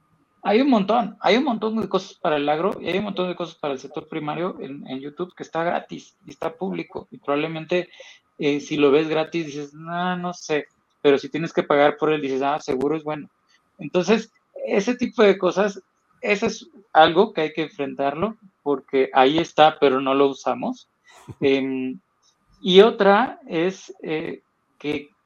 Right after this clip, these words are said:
Speaker 1: lo, lo, lo decía muy bien hace rato, que... Hay, hay que ver el, el fin de esta inversión.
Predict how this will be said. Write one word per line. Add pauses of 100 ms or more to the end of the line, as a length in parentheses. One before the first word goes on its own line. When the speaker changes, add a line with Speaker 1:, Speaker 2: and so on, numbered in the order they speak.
(920)
Speaker 1:
lo,
lo,
lo
decía
muy
bien
hace
rato,
que... (1000)
Hay,
hay
que
ver
el, (120)
el
fin (220)
de (420)
esta
inversión.